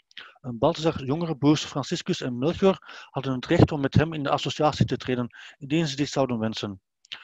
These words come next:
Deze voorwaarden, eh, staan ook in het testament van Balthazar twee Moretus. Eh, zijn zoon was goed vertrouwd met de inhoud van het testament, want de jonge Balthazar maakte eigenhandig een uittreksel.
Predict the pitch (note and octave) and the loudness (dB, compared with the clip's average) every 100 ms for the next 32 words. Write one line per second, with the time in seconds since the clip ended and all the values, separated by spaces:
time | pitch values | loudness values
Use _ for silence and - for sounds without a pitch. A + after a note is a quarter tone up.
0 | - _ D#3 E3 D3 E3 E3 E3+ D#3+ D#3 | -20 _ -2 0 4 6 6 4 0 -4
1 | C3+ B2+ - - C3 D#3+ E3 D#3+ C3+ - | -4 -4 -6 -2 -2 0 -2 -2 -6 -6
2 | - C3 D3 - C#3 C3 - A#2+ C#3+ C3 | -6 -2 -4 -2 0 0 0 -4 -2 0
3 | A#2 A2 A2 - _ _ _ - - - | -2 -2 -6 -8 _ _ _ -20 -20 -20
4 | - D3 B2 B2 B2 A#2 - C#3+ F#3+ D#3 | -16 -4 -2 0 -2 -4 2 2 4 2
5 | - - F3+ D#3 - D#3 - C3+ B2+ C#3+ | 0 -2 -2 -4 2 2 2 -4 -8 -4
6 | F3+ G#3 - - - - - D3+ - C3 | 2 4 2 -8 -14 -12 -6 -6 -6 -4
7 | - B2+ F#3+ - C#3+ C3+ B2 C#3+ E3 C3+ | -2 0 -2 -4 -6 -6 -2 0 2 2
8 | E3 - E3+ - - - - - C#3 - | 4 2 2 0 -8 -20 -20 -4 -4 -4
9 | - C#3 C#3 B2 E3+ D#3+ C#3 - C3+ - | 0 0 0 -2 -2 -4 -6 -2 -2 -2
10 | - - G2+ | -6 -4 -6